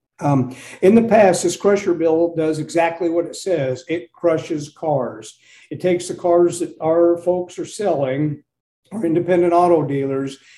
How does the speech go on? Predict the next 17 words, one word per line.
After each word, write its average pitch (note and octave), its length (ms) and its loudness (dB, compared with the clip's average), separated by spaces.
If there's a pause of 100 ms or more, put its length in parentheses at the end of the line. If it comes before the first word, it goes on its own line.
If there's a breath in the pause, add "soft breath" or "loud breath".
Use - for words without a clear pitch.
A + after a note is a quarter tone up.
(140 soft breath)
and D3+ 220 -2
people, F3+ 680 2
they D3 140 -6
get D3+ 180 -8
behind C3+ 360 -8
in B2 60 -14
payments G3+ 440 -2
for - 140 -14
whatever C#3+ 320 -4
reason. F3+ 360 0
Somebody D3+ 360 -4
takes C#3+ 340 -6
the C3+ 80 -18
car. F#3+ 600 2 (540)
Other E3+ 240 2
states E3+ 340 -2
have D#3+ 300 -2